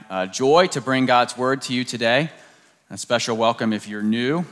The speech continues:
uh, or visiting. We're glad that you're here, and we're gl-, glad that you're here not because we are trying to fill seats, um, but because we're following Jesus together as one community. And as we follow Jesus together,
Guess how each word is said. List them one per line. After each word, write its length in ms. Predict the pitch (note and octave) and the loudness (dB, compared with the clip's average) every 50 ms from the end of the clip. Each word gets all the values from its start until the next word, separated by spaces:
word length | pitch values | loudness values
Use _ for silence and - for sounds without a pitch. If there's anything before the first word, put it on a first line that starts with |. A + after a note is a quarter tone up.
| - - - - | -14 -20 -16 -12
uh, 160 | F#2 F2+ D2 | -10 -8 -8
or 140 | D#2+ F#2+ F#2 | -8 -8 -8
visiting. 480 | E2+ G#2 A2+ A2+ A#2+ B2 C3 D3 E3+ D3 | -8 -6 -6 -6 -6 -4 -4 -2 -2 -2
We're 100 | G#2+ F#2+ | -4 -4
glad 300 | G2+ G#2 G2+ G#2 G#2 G#2+ | -2 0 0 0 0 -2
that 60 | G#2 | -4
you're 160 | F2 F#2+ G2 | -6 -6 -8
here, 340 | F#2+ A2 G#2+ G#2+ B2 C#3 C#3 - - _ - | -8 -8 -8 -8 -8 -8 -10 -14 -18 _ -12
and 300 | F2+ F#2 F2+ F#2 F#2+ G2 | -10 -8 -6 -6 -8 -8
we're 80 | G2 | -10
gl-, 300 | F#2+ F#2 G#2 G#2 - - | -12 -14 -16 -20 -18 -8
glad 240 | - A2+ A2+ A#2+ B2 | -2 2 2 2 2
that 60 | B2 | 0
you're 140 | A#2+ A2+ A#2 | -2 -4 -4
here 300 | A2+ - B2+ B2 B2 B2 | -6 -6 -6 -4 -2 -2
not 240 | A#2 A#2 A#2 A#2 - | 0 0 0 -2 -2
because 300 | A#2 A2+ - A#2 G#2 G#2 | -6 -8 -8 -10 -10 -10
we 140 | G#2+ G#2+ G#2+ | -10 -8 -8
are 180 | G2+ G2 F2+ - - - _ _ _ _ _ _ _ _ - | -8 -8 -10 -12 -20 -20 _ _ _ _ _ _ _ _ -6
trying 280 | - C3+ C3 C#3 C#3 C3 | 0 2 4 4 4 4
to 80 | C3 | 0
fill 280 | - - - C#3 C3+ C#3 | -2 -2 0 0 2 2
seats, 580 | C3 - - D3 F3+ G#3+ G#3+ - - - - - _ - | 0 -2 -4 -4 -4 -4 -6 -8 -12 -12 -14 -18 _ -16
um, 160 | G#2 G2 G2 | -12 -10 -10
but 140 | F#2+ G2+ F#2 | -10 -10 -10
because 260 | - G2 - A2+ G2+ | -12 -12 -10 -10 -10
we're 120 | G2 G2+ F#2 | -10 -12 -10
following 580 | - - A2+ A2 A#2 A#2+ A#2 A#2 A#2 A2+ A2 | -4 0 2 4 4 4 2 0 0 -2 -2
Jesus 400 | G#2+ A2 A2+ A#2 A2+ A#2 A#2+ A#2 | -2 -2 -4 -4 -4 -6 -8 -10
together 560 | - - A2+ G2 A2 G#2 A2 A#2 C3+ B2 G2+ F#2+ | -10 -10 -8 -2 0 2 2 2 2 -2 -2 -4
as 200 | F#2 - - - | -6 -8 -8 -6
one 200 | A2 A2 A2+ A2 | -4 -2 -2 -2
community. 540 | - G#2+ G2+ G2+ G#2+ A2 A#2 B2+ C3+ C3+ C3 - - - | -4 -4 -4 -2 -2 -2 -2 -4 -4 -6 -8 -12 -18 -16
And 360 | F2+ F2+ F2+ F#2 F#2 F#2+ F#2 | -14 -12 -10 -10 -8 -8 -8
as 140 | F#2+ F#2 - | -8 -10 -12
we 120 | G2 F#2+ | -14 -14
follow 360 | F#2 - G#2+ A2 A#2+ B2+ A#2 A2 | -6 -2 0 2 2 2 0 -4
Jesus 380 | G#2 A2 A2+ G#2+ A2+ A2 - | -6 -8 -8 -8 -8 -8 -8
together, 480 | - - G#2 G#2+ G#2 G#2 B2 D3 D#3 | -10 -10 -8 -6 -4 -2 -2 -4 -6